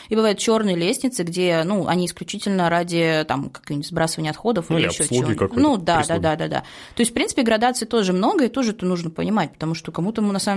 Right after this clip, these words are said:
Speaker 1: деле, м, хочется парадную, да, а ему, на самом деле,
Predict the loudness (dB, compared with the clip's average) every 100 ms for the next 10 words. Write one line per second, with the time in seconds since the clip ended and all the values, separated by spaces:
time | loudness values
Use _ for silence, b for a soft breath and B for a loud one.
0 | 0 0 2 0 0 -6 -6 -4 -2 -2
1 | -2 -4 -2 -2 -4 -4 0 2 0 2
2 | 0 2 2 4 2 2 2 2 0 -4
3 | 0 2 2 2 0 0 -2